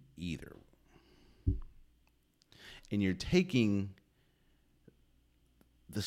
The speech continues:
the, the accomplishments that Jackie Robinson did and dwindling,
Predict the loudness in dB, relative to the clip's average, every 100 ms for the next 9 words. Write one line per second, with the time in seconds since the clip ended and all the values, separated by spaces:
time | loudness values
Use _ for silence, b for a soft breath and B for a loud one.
0 | -2 0 2 4 2 0 0 0 -2 0
1 | 6 6 6 2 4 2 2 -4 -4 -6
2 | -18 _ _ _ -20 _ _ _ _ _
3 | _ _ _ -4 2 2 2 2 2 4
4 | 6 8 8 8 6 4 -2 -2 -8 -12
5 | -18 -20 _ _ _ _ _ _ _ _
6 | -20 b b b 4 6 8 8 8 6
7 | 2